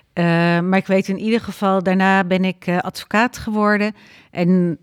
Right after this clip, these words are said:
daar heb ik, eh, eh, kennis gemaakt met het, eh, Europees Verdrag voor de Rechten van de Mens en ook met het V N Kinderrechtenverdrag.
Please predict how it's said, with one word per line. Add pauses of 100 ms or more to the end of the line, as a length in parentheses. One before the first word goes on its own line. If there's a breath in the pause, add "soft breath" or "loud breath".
(140)
daar
heb
ik,
eh,
eh,
kennis
gemaakt
met
het,
eh,
Europees
Verdrag
voor
de
Rechten
van
de
Mens
en
ook
met
het
V
N
Kinderrechtenverdrag.